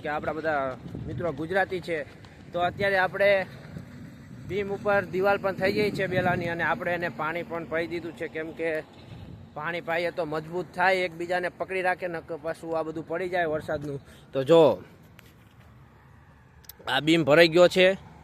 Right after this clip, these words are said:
આપણે પાણી પણ પાઈ દીધું છે, ફૂલ લબોળ કરી દીધું છે, કેમ કે મજબૂત તો બનાવવું પડે, આપણે વર્ષો લગી આને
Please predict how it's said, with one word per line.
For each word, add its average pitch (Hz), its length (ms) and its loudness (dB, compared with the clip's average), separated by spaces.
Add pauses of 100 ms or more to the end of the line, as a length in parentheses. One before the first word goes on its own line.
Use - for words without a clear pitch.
(960)
આપણે 147 200 0 (100)
પાણી 170 260 8
પણ 170 180 4
પાઈ 170 180 6
દીધું 170 300 2
છે, 175 60 6 (120)
ફૂલ 165 220 2 (180)
લબોળ 160 420 10 (100)
કરી 165 220 4
દીધું 160 280 0
છે, 165 100 4 (960)
કેમ 143 140 -2 (100)
કે 156 60 2 (140)
મજબૂત 147 420 2
તો 160 120 10 (380)
બનાવવું 156 360 8
પડે, 160 180 10 (400)
આપણે 131 280 2
વર્ષો 139 240 4 (100)
લગી 151 240 4
આને 147 160 2